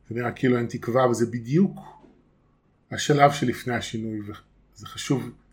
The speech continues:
לחצות את זה, חשוב להסכים להיות בזה עוד איזשהו זמן, עד שמשהו ככה משתנה ומתרווח, ויש לי איזה יותר חופש בחירה, יותר מרחב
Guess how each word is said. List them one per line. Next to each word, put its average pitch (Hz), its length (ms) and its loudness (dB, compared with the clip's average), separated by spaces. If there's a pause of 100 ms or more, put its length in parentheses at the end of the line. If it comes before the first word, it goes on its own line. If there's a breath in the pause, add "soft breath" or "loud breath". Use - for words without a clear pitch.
(160)
לחצות - 420 0
את 120 80 0
זה, - 100 -8
חשוב - 300 -8
להסכים 120 400 -4
להיות 107 240 -2
בזה 110 240 -2
עוד 117 140 -6
איזשהו 110 400 -2
זמן, 117 320 -4 (560 soft breath)
עד 131 160 -2
שמשהו 127 480 -2
ככה 110 480 -6 (680 soft breath)
משתנה 135 520 0
ומתרווח, 120 760 0
ויש 117 240 -2
לי 120 60 2
איזה 110 160 -4
יותר 110 240 -4
חופש 147 280 -4
בחירה, 113 540 -4 (540 soft breath)
יותר 120 320 -2
מרחב 127 500 -2